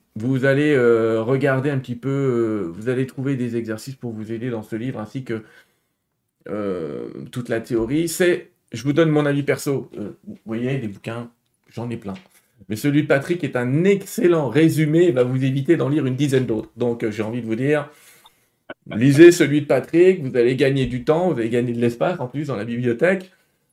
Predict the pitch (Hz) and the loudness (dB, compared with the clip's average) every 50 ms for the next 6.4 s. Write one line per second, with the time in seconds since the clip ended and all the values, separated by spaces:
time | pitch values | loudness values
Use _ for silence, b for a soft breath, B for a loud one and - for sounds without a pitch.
0 | _ - 104 120 123 123 120 113 113 110 - 117 120 120 - - 139 131 - - | _ -6 -2 0 0 2 0 0 -2 -2 -4 -6 -6 -6 -4 -6 -6 -4 -2 -2
1 | 147 139 135 135 135 - - - 190 190 185 180 185 - - 175 165 165 - - | -2 0 0 -2 -4 -8 -8 -4 -2 -2 -2 -2 -4 -4 -4 -4 -4 -4 -4 -4
2 | 170 165 156 143 160 151 135 139 151 147 131 131 139 147 139 139 147 151 156 165 | -4 -2 0 0 0 0 0 -2 -4 -4 -2 -2 -4 -4 -2 -2 -2 -2 -2 -4
3 | 175 190 - 120 127 131 127 - - 170 165 151 143 139 135 135 - - 147 147 | -4 -8 -8 -6 -6 -6 -4 -2 -2 0 0 0 0 -2 -2 -4 -6 -4 -4 -2
4 | 151 147 143 139 135 127 113 127 120 123 135 139 151 165 165 165 B B B B | -2 -2 -2 -2 -2 -2 -2 -2 -2 0 0 0 -2 -4 -4 -6 B B B B
5 | B B B 120 120 117 135 139 139 135 123 120 123 123 120 - 170 170 151 120 | B B B -6 -4 -2 0 0 0 0 0 0 -2 -2 -4 -2 -2 -2 0 -2
6 | 110 110 110 110 123 127 123 | -2 -4 -6 -6 -8 -8 -8